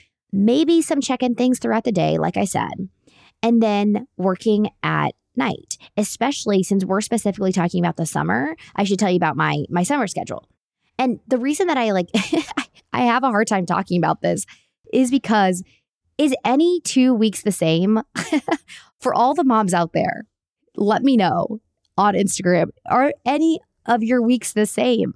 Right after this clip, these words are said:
Like, I try so hard to get a good schedule in place, and things change, like, on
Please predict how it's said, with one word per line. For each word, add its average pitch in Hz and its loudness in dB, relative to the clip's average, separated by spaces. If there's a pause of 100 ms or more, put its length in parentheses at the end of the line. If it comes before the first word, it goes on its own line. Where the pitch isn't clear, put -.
Like, 233 2
I 214 0
try 240 0
so 233 0
hard 202 0 (260)
to 247 0
get 220 0
a 214 2
good 196 2
schedule 180 0
in 165 0
place, 233 0 (460)
and 285 2
things 294 -2
change, 214 -2 (140)
like, - -10 (160)
on 226 2